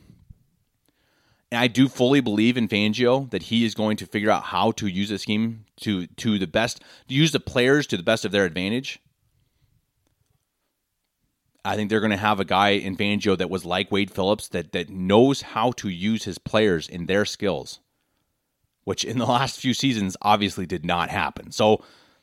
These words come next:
the defense, has really few weaknesses, honestly. You, you start looking at their team, and you like, I like their defensive line.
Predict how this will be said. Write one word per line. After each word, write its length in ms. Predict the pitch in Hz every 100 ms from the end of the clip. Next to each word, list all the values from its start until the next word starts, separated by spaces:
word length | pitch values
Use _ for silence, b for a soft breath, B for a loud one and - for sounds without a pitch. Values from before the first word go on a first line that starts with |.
| b
the 80 | 113
defense, 680 | - 175 208 226 226 - - _ _ -
has 300 | 117 107 - _
really 420 | 110 104 143 120 95
few 220 | - 104
weaknesses, 600 | 98 92 87 71 78 76
honestly. 360 | 95 101 78 87
You, 120 | 113
you 140 | 117
start 220 | 107 165
looking 200 | 135 143
at 80 | 123
their 120 | 107
team, 300 | 101 - 135
and 160 | 101 101
you 180 | 92 107
like, 260 | 131 143 -
I 100 | 98
like 440 | 92 85 127 135
their 180 | - 110
defensive 460 | 101 110 113 95 78
line. 380 | 95 113 131